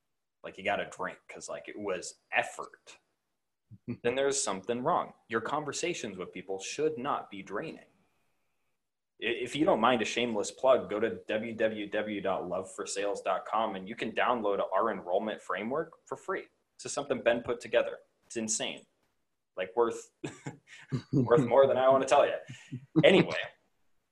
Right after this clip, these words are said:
Speaker 1: No, look, literally, we put it out there, and we have, we literally have had people email us that have never worked with us. They say, "Hey, look, I literally doubled my income with this script." And the beautiful thing is it's not a script, it's a framework.
Speaker 2: Yeah.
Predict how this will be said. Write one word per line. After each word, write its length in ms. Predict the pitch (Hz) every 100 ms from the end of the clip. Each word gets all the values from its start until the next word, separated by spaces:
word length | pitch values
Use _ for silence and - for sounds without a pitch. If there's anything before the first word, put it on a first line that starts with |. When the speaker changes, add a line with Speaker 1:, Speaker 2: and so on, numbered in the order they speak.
| _ 190
Speaker 1:
No, 200 | 277 160
look, 260 | 240 -
literally, 360 | 160 240 180 120
we 100 | 135
put 180 | - 190
it 100 | 127
out 220 | 170 208
there, 120 | 139
and 100 | 123
we 80 | 143
have, 280 | 202 185 -
we 240 | 139 214 196
literally 400 | 147 185 160 127
have 100 | 120
had 200 | 131 127
people 240 | 147 113
email 380 | 143 180 98 76 64
us 140 | - -
that 120 | 92
have 120 | 123
never 240 | 127 175 185
worked 300 | 131 196 101
with 140 | 90
us. 200 | 78 -
They 60 | 117
say, 140 | 120
"Hey, 180 | 107 175
look, 240 | 160 - -
I 80 | 151
literally 560 | 123 131 147 139 - -
doubled 520 | 101 - 123 127 127 _ _ -
my 220 | 110 107
income 640 | 98 127 139 - 95 90 90 _ 107
with 200 | 117 - 123
this 260 | 117 -
script." 800 | - - - 202 - - - - _ _ _ _ _ -
And 120 | 131 131
the 160 | 127 -
beautiful 360 | 139 175 - 110
thing 180 | 113
is 140 | 110 110
it's 180 | 104 98
not 140 | 95
a 40 |
script, 420 | 92 - 123 - -
it's 100 | -
a 40 | - -
framework. 460 | 101 87 - 101 _ _ _ -
Speaker 2:
Yeah. 200 | 120